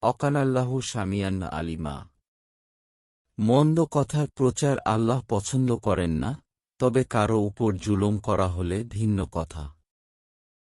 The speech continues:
আর আল্লাহ সর্বশ্রোতা, সর্বজ্ঞানী। ইন তুবদু খাইরান আও তুকফুহু আও তাফু আনসু,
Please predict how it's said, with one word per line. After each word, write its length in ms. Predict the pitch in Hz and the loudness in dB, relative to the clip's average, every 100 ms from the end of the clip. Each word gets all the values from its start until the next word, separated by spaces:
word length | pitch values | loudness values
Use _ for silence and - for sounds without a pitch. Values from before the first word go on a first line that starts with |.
| _ _ | _ _
আর 260 | - 143 139 | 2 2 2
আল্লাহ 500 | - 131 139 156 180 | 0 2 2 0 -2
সর্বশ্রোতা, 1040 | - 143 113 98 104 - 113 95 - 113 147 _ _ | -4 0 0 0 -4 -4 -4 -6 -6 -6 -8 _ _
সর্বজ্ঞানী। 960 | - 143 117 110 92 - 78 73 - - _ _ _ _ _ _ _ _ _ _ _ _ | -4 -2 0 0 -2 -4 -6 -6 -12 -18 _ _ _ _ _ _ _ _ _ _ _ _
ইন 280 | 117 139 151 | 0 2 2
তুবদু 440 | - 165 131 143 | 0 -2 2 2
খাইরান 600 | 147 - 131 120 117 131 123 | 2 0 0 2 4 2 0
আও 240 | - 113 | 0 0
তুকফুহু 760 | 107 127 123 - 123 107 131 143 - _ - | 0 -4 -4 -2 -2 0 0 -2 -8 _ -4
আও 220 | 98 95 | 0 0
তাফু 580 | 95 87 85 - 127 127 - | 0 0 0 -2 -4 -4 -2
আনসু, 640 | 92 95 - - 104 - | -2 -2 -4 -6 -6 -8